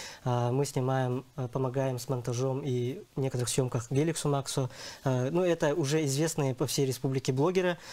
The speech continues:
которые у нас работают, ну, э, кото-, с которыми мы работаем, да. Ну и, допустим, есть еще блогер, который работает с международной аудиторией, это Кюней Босикова, Кюнби,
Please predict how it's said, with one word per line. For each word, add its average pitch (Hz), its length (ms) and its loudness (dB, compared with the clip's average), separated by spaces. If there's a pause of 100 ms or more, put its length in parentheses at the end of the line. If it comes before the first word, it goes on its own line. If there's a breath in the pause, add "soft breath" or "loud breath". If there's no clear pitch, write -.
(100 loud breath)
которые 151 280 2
у 147 40 -2
нас 147 160 0
работают, 135 500 -2 (380 loud breath)
ну, 165 400 0
э, - 20 -2
кото-, 175 260 0
с - 80 0
которыми 151 300 2
мы 143 160 2
работаем, 135 480 0
да. 180 160 2 (320 loud breath)
Ну 185 140 4
и, 180 260 4
допустим, 151 460 0
есть 139 180 2
еще 135 220 2
блогер, 135 320 2
который 127 280 0
работает 127 360 2
с - 80 0
международной 135 460 4
аудиторией, 180 440 2
это 143 160 0
Кюней 127 320 2
Босикова, 151 500 2
Кюнби, 151 500 2